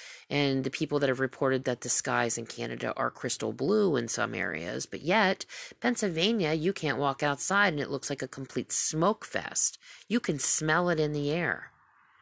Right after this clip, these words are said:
Some people said after the rain, there was all this white residual stuff that felt like it was almost plastic. It was tacky.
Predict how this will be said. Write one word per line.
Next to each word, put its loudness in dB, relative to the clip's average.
Some 2
people 2
said 4
after 0
the 0
rain, 0
there 6
was 4
all 6
this 0
white 4
residual 2
stuff 0
that 0
felt 2
like -2
it 0
was -2
almost -4
plastic. 0
It -6
was -2
tacky. -4